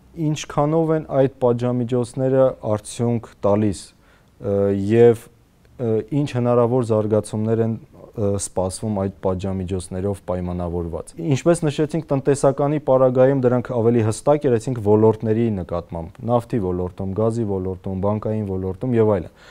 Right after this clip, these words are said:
Պաշտոնյաների դեպքում մի փոքր ընդհանրական է այդ հիմնավորումը, թե ինչու է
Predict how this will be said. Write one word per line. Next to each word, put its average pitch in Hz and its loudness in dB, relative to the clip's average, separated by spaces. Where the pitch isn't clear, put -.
Պաշտոնյաների 185 0
դեպքում 170 -2
մի 170 -2
փոքր 170 -4
ընդհանրական 135 0
է 101 -2
այդ 85 -8
հիմնավորումը, 101 0
թե 101 -4
ինչու 101 -2
է - -8